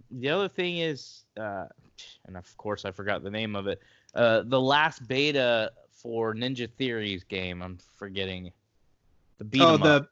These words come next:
Speaker 2: Bleeding Edge.
Speaker 1: Bleeding Edge is, is
Speaker 2: Thank
Speaker 1: launching. That is another Game Pass game that comes out in March, so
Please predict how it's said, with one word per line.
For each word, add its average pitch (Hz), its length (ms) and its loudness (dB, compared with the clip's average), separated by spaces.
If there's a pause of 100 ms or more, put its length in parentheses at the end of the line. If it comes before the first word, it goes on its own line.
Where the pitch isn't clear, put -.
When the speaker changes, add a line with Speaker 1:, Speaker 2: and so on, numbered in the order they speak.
(100)
Speaker 2:
Bleeding 151 320 4
Edge. 113 300 -4 (500)
Speaker 1:
Bleeding 151 440 2
Edge 127 280 2
is, 101 240 -10
is 107 220 -6
Speaker 2:
Thank 110 80 -6
Speaker 1:
launching. 110 460 -2
That 151 220 2
is 160 180 -4
another 135 360 -2
Game 110 300 -6
Pass 101 300 -6
game 104 260 -8
that - 140 -8
comes 101 260 -14
out 101 240 -2
in 95 60 -10
March, 95 520 -6
so 101 240 -4